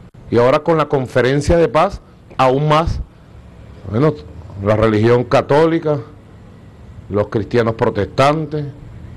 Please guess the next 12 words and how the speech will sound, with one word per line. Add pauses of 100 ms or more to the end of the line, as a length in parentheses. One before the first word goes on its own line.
judíos,
musulmanes, (760)
etcétera,
etcétera. (460)
Ahora
en
conferencia,
ayer
se
reunió
otra
vez